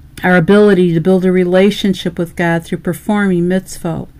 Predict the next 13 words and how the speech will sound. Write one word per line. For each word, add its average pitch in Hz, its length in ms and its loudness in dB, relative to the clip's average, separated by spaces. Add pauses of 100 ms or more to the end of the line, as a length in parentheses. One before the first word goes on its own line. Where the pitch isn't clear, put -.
(500)
In 202 80 0
a 202 100 4
deeper 220 360 4
sense, 202 460 0
brachot 196 500 -2
causes 175 580 -4
heavenly 196 520 -2
benevolence 202 680 0
to 185 160 -4
descend 180 480 -2
upon 170 360 -4
the 175 80 -4
universe, 175 760 -4